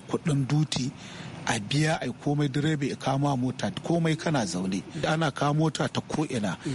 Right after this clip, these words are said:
Amma daga yanzu wajen two thousand fifteen ɗin nan shi ne kuma aka samu wannan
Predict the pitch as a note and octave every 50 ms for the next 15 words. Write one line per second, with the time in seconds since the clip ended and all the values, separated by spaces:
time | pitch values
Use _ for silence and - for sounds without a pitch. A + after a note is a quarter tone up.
0 | A#2 - - - - G#2+ G2+ A2+ B2+ D3+ F3 E3+ D#3 - - C3 B2 A#2 A#2 A#2+
1 | C#3 C#3+ C#3+ C3+ D3 D3+ D3+ C#3+ - - D#3 C#3+ - D#3+ D#3+ D#3+ D#3 D3+ B2 -
2 | - G#3 - - - C#3 C3+ C3 - C3+ C#3+ C#3+ C#3 C3 A#2 - - - D#3 D3+
3 | D#3 D3 C#3+ C3 G#2+ - - C#3+ C3 C#3 C#3 C#3 C#3+ C#3+ - - - - - -
4 | - C3 C#3 C3+ D#3+ - - C3+ C3 B2 C3 D3 D3 D3 C#3 C3